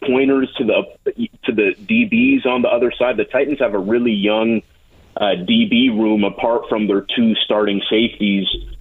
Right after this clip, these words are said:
They have a lot of young cornerbacks. And so, um, you think about the overall positive impact that DeAndre could have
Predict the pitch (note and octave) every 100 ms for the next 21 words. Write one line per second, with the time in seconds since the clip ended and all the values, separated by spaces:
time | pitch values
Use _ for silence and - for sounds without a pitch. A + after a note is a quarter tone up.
0 | - G#2+ A2 G#2 A2+ B2 G#2+ A2+ G#2+ -
1 | B2 A#2+ G#2 G2+ G2 - A2 G#2 G2 A2
2 | G#2+ G2+ - - - - G2+ F#2+ F#2 F2
3 | E2 - - - D3 - B2+ - C#3 C3+
4 | C3 - B2 A#2+ B2+ B2 A#2 A#2 - A#2
5 | A#2+ A#2+ A#2 G#2+ - A#2 B2 - A2+ A2
6 | - G2 - G#2 G#2+ A2 A2 G#2+ G#2 G2+
7 | _ - A2+ F#2+ A2 G#2+